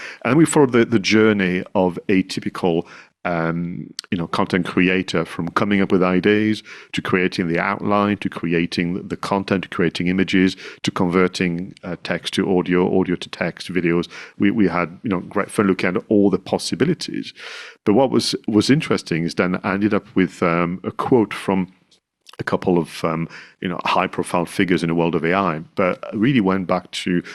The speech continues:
the Content Marketing Institute and Robert Rose, who basically says, you know,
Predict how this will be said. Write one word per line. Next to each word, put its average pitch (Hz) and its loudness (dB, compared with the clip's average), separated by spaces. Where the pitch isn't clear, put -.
the 104 -2
Content 90 -2
Marketing 87 -2
Institute 90 -4
and 92 -4
Robert 87 0
Rose, 90 -2
who 92 4
basically 101 0
says, 85 -4
you 87 -6
know, 85 -2